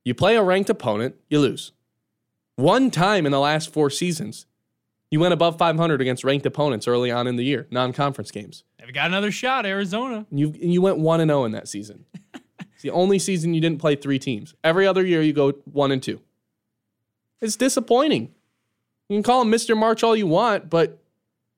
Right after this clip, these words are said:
Speaker 1: you, you have to get one of the top seeds that gives you the best chance to get there. And they have failed to do that in recent years.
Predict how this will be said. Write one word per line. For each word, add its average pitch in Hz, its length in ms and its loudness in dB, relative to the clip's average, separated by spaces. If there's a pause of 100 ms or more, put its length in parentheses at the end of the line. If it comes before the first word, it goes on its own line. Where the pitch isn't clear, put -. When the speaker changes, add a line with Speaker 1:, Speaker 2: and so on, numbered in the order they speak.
(100)
Speaker 1:
you, 156 300 -4
you 185 140 0
have 294 340 0
to 190 80 0
get 202 260 0
one 190 160 2
of 185 60 0
the 175 80 0
top 202 280 -2
seeds 226 500 -4
that 156 120 -8
gives 220 240 -2
you 233 80 0
the 202 80 2
best 180 260 0
chance 190 260 -2
to 170 60 -4
get 185 300 -4
there. 92 240 -12 (480)
And 185 100 0
they 202 120 4
have 196 180 2
failed 214 320 2
to - 80 -10
do 190 160 2
that 131 220 2
in 135 120 0
recent 151 340 -2
years. 113 340 -10